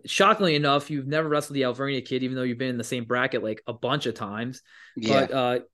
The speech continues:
Speaker 1: Keto Shaw being from Alvernia, being the two seed, but same thing, thoughts, uh, preparation heading into the event, and, uh, obviously a lot of stuff worked out for you.
Speaker 2: Um, well,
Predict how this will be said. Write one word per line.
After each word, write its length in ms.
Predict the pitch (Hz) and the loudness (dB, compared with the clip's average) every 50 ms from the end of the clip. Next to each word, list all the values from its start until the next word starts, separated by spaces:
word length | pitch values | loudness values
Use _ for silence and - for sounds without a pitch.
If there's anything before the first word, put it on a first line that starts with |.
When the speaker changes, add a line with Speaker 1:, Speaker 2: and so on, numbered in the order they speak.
| _ - | _ -4
Speaker 1:
Keto 240 | - - 175 165 160 | 4 6 6 8 6
Shaw 440 | 156 - - 151 143 139 139 139 135 | 4 4 2 2 4 4 2 2 0
being 300 | 139 139 135 135 127 120 | -2 -2 -2 -4 -6 -8
from 180 | - 135 131 | -10 -8 -8
Alvernia, 400 | 120 120 120 131 131 127 131 127 | -8 -6 -4 -4 -4 -2 -2 -2
being 160 | 123 127 127 | -2 -2 -2
the 80 | 120 113 | -4 -6
two 180 | - - 160 156 | -4 -2 -2 -2
seed, 280 | 160 - 127 131 127 | 0 0 0 0 0
but 200 | 131 127 120 - - - - - _ _ _ - | 2 0 0 0 -4 -18 -20 -20 _ _ _ 2
same 220 | - 180 185 170 | 4 6 6 8
thing, 180 | 185 185 - - | 6 6 4 4
thoughts, 640 | - - 147 151 156 156 156 151 151 - - - - - | 2 2 2 4 6 4 4 2 0 -6 -14 -14 -14 -10
uh, 220 | 139 135 127 123 120 | -8 -4 -4 -4 -4
preparation 680 | - - 165 165 165 143 147 147 147 147 147 156 143 | 0 2 2 4 6 6 6 6 4 4 2 0 -2
heading 280 | 131 139 143 147 147 143 | 0 0 2 2 2 0
into 180 | 143 135 147 | -2 -2 0
the 100 | 139 139 | 0 0
event, 460 | 139 127 123 135 135 139 143 143 - - | 0 0 0 -2 -2 -2 -2 -4 -6 -8
and, 320 | 123 123 120 120 120 117 | -8 -6 -6 -4 -4 -4
uh, 320 | 120 117 113 113 110 107 - - _ _ _ _ - | -2 -2 -2 -2 -2 -4 -6 -10 _ _ _ _ -4
obviously 300 | 123 123 123 117 - 135 | -2 -2 -2 0 -2 0
a 20 | 127 | 0
lot 140 | 123 120 | 2 0
of 60 | 120 120 | 0 0
stuff 200 | - 135 117 - | -2 -4 -2 0
worked 160 | 127 113 120 | -2 0 0
out 180 | 123 139 151 | 0 -2 -2
for 140 | - - 80 | -4 -6 -10
you. 100 | - 143 - _ _ _ _ - - - _ _ _ _ _ _ _ _ _ _ _ _ _ _ _ _ _ _ _ _ _ - | -10 -12 -16 _ _ _ _ -10 -10 -10 _ _ _ _ _ _ _ _ _ _ _ _ _ _ _ _ _ _ _ _ _ -2
Speaker 2:
Um, 720 | - 120 123 123 123 131 127 127 127 127 127 123 123 120 _ _ _ _ _ _ _ _ _ _ _ _ _ _ _ _ _ _ _ _ _ _ _ _ _ _ _ _ - | 2 4 6 6 8 8 8 8 8 8 6 4 2 -2 _ _ _ _ _ _ _ _ _ _ _ _ _ _ _ _ _ _ _ _ _ _ _ _ _ _ _ _ -6
well, 540 | - 117 123 127 131 131 127 127 127 - - | 0 2 4 6 8 8 8 6 4 2 0